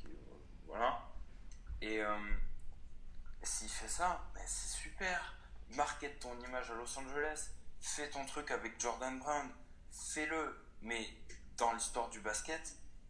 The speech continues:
il sera, il sera absolument pas reconnu et il vaudra rien. Dans, dans dix ans, dans quinze ans, dans vingt ans,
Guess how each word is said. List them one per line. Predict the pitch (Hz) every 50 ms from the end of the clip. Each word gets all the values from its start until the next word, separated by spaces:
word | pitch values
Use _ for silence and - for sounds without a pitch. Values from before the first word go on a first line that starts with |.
| - -
il | -
sera, | - - - - - 107 110 104 - - - - - - - - - - - - -
il | -
sera | - - - - - 98 87 - - -
absolument | - - - - - 117 113 113 110 110 110 110
pas | - - 120 110
reconnu | 107 110 113 117 120 120 120 113 113 110 127 143 160 165 - - - - - - - - - - - - - -
et | 104 110
il | 104 107 110 -
vaudra | - 98 95 107 117 127 127
rien. | 127 135 147 156 156 151 - - - - -
Dans, | 113 113 - - - - - -
dans | - 110 104 104
dix | 104 - 127 127 131
ans, | 139 139 139 151 156
dans | - - - - - -
quinze | 127 123 120 -
ans, | 123 127 123
dans | 95 95 98
vingt | - 92 95 - - 143
ans, | 151 160